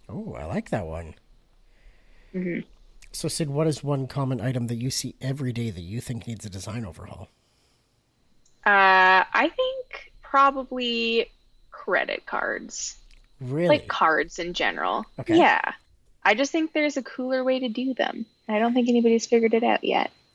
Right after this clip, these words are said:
Speaker 1: Okay, I am, like, <laughs> like, I'm a sucker for a good-looking credit card.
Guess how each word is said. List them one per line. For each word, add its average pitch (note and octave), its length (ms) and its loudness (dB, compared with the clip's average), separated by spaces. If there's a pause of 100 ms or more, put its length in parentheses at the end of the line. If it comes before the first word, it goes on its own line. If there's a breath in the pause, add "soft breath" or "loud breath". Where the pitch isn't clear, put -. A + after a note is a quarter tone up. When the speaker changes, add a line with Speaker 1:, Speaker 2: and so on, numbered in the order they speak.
(100)
Speaker 1:
Okay, C3 260 -4
I B2+ 200 2
am, D#3+ 280 2
like, B2 460 -4
<laughs> - 100 -20
like, D3+ 320 -6
I'm D3 240 -2
a D3 60 -2
sucker C3+ 360 -2
for C#3 220 0
a A#2+ 60 -2
good-looking G#2+ 880 -8
credit E2+ 300 -10
card. D2+ 320 -14